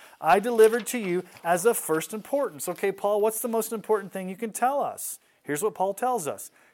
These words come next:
Christ died for our sins in accordance with the scripture. He was raised, or he was <laughs> buried, and he was raised on the third day in accordance with the scriptures. So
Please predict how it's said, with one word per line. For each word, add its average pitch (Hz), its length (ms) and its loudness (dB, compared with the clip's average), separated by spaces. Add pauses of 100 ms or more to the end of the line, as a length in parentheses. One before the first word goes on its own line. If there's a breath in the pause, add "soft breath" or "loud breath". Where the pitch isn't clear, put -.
(100)
Christ 160 440 -2
died 151 300 0
for 220 140 -4
our 247 100 -4
sins 156 640 -8 (220)
in 127 60 -12
accordance 127 360 -8
with - 80 -20
the 240 80 -16
scripture. 170 520 -8 (280 soft breath)
He 135 160 -10
was 107 160 -12
raised, 160 580 -2 (460)
or 135 100 0
he 156 80 -4
was 143 140 -8
<laughs> 135 120 -2
buried, 190 280 4 (220 loud breath)
and 143 80 -6
he 151 80 -2
was 123 160 -8
raised 147 360 -2
on 131 100 -10
the 120 60 -12
third 131 320 -6
day 110 280 -10 (260)
in 117 100 -16
accordance 113 640 -12
with 107 340 -14 (380)
the 104 80 -20
scriptures. - 640 -16 (120)
So 139 280 -4